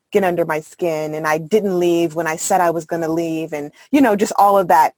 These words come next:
all of those narratives, right, that we create. And then I said, "You know what? I'm either gonna fly or I'm gonna fail, but I am not going to not try. There's no way that I cannot try." And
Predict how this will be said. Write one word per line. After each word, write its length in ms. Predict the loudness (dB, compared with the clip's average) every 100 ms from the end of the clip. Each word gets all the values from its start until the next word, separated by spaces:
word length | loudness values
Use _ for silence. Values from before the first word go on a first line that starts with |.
| -2
all 340 | 2 4 4
of 60 | 2
those 180 | 2 0
narratives, 480 | -2 0 0 -2 -2
right, 200 | -2 0
that 100 | -4
we 100 | -4
create. 560 | -8 -6 -2 0 -2 -6 _ -20 -20 -20 -20 _ -2
And 180 | 0 0
then 120 | -2
I 120 | -4
said, 240 | -2 -4 -4
"You 80 |
know 160 | -6 -4
what? 340 | -2 -2 -2 -6 _ _ _ _ _ -10
I'm 160 | -6 -2
either 180 | -2 -4
gonna 180 | -6
fly 760 | -10 -4 0 0 0 0 -2 -4
or 60 | -4
I'm 140 | -4 -6
gonna 180 | -8
fail, 560 | -8 -4 -2 -2 -4 -10 _ _ _ _ _ _ _ 0
but 100 | 0
I 100 | 0
am 220 | -4 -2
not 320 | 0 0 -4 -6
going 340 | -4 -4 -6
to 140 | -8 -6
not 320 | -4 -4 -6
try. 560 | -8 -4 -2 -2 -6 _ _ _ -2
There's 220 | -2 -2
no 280 | -4 -2 0
way 300 | 0 0 -2
that 100 | -2
I 80 | -2
cannot 520 | -4 -10 -8 -8 -8
try." 560 | -10 -8 -6 -6 -8 -14 _ _ -20 -20 -20 -20 _ -4
And 720 | -2 -2 -2 -4 -6 -8